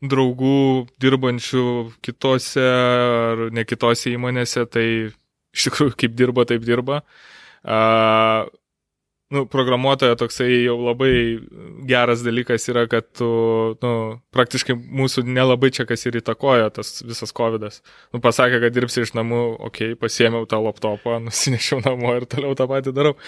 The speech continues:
Tai iš tikrųjų, nu, nėra to tokio, man, pavyzdžiui, tai visiškai nebuvo jokio smūgio. Vienintelis dalykas, ko galbūt pasiilgstu, tai pačios, va,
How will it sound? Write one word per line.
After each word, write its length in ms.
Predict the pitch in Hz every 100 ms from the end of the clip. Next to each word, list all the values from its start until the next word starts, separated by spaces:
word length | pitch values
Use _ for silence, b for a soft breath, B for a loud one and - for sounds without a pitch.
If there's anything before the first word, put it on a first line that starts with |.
| B B -
Tai 120 | 139
iš 80 | -
tikrųjų, 380 | 143 143 139 131 B B B B B B -
nu, 120 | 143 135 123 - _ _ -
nėra 400 | 143 139 151 151
to 140 | 131
tokio, 400 | 123 123 131 120 117
man, 280 | 135 135 139
pavyzdžiui, 300 | 147 135 131
tai 120 | 139
visiškai 380 | 156 135 123 123
nebuvo 300 | 117 120 123
jokio 260 | 120 123 120
smūgio. 340 | - 131 143
Vienintelis 520 | 135 139 151 143 131 127
dalykas, 420 | 131 139 135 -
ko 220 | 135 127
galbūt 360 | 123 123 120 123
pasiilgstu, 500 | 120 - 127 131 135
tai 120 | 123 117
pačios, 480 | 117 139 120 120 120
va, 140 | 117